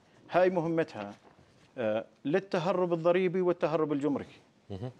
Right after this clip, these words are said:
Speaker 1: وارتباطها مع دولة الرئيس، يختصوا بالمتهربين والمتغولين على البلد بهذه ال-، ال-، الآلية،
Speaker 2: مهم.
Speaker 1: التهرب الضريبي. فإحنا نتمنى أن يكون في هناك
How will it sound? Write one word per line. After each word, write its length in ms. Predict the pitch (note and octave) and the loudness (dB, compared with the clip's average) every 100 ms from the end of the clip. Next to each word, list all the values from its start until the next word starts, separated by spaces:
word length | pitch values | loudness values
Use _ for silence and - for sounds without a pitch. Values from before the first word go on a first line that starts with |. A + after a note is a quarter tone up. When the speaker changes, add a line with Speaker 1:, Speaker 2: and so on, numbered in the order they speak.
| - | -6
Speaker 1:
وارتباطها 640 | C#3 E3 D3+ F3+ F3+ E3+ | -2 2 4 4 4 0
مع 160 | E3+ C3 | 2 0
دولة 280 | D3 C#3 B2+ | 0 -2 -2
الرئيس، 500 | B2+ G#2 B2+ F#2+ - - - - - | 0 0 -2 -6 -14 -20 -20 -14 -6
يختصوا 720 | C#3+ - G3+ F#3+ - G3+ G3+ F3+ | -4 -2 -6 -6 -6 -6 -6 -4
بالمتهربين 1080 | D3+ F#3+ F#3 F3+ F3 E3 E3 D#3+ F3 F3+ F3 - _ _ - | 0 2 0 0 2 2 0 0 0 0 -8 -20 _ _ 0
والمتغولين 920 | C#3+ F3 F3 E3+ D3+ D#3 D#3 D#3+ D#3+ | 2 4 2 2 2 2 2 4 2
على 200 | C3 C3+ | 2 2
البلد 480 | C3+ C#3+ D3 C#3+ C#3 | 2 2 0 -2 -4
بهذه 400 | B2+ B2+ B2+ A2 | -2 0 0 -2
ال-، 180 | A2 G#2+ | -4 -4
ال-، 200 | A2+ A2 | -6 -8
الآلية، 580 | G#2+ G#2+ A#2 G#2+ F2+ - _ _ - | -8 -6 -4 -4 -6 -14 _ _ -6
Speaker 2:
مهم. 80 | G#2+ | -2
Speaker 1:
التهرب 360 | F#2+ B2 B2+ | 0 2 2
الضريبي. 360 | A#2+ A2+ G#2+ F2 - - - - | 2 0 -2 -6 -16 -20 -20 -20
فإحنا 400 | - D#3 E3+ F3+ | 2 2 2 2
نتمنى 540 | E3+ D#3 E3 D3+ A2+ B2+ _ _ _ _ _ C#3 | 0 0 0 0 -2 -8 _ _ _ _ _ -4
أن 180 | C#3 | -4
يكون 320 | C3 - D3 C#3 | -4 -6 -6 -6
في 260 | - B2+ | -4 -6
هناك 320 | A#2+ B2+ C#3+ | -2 -2 -2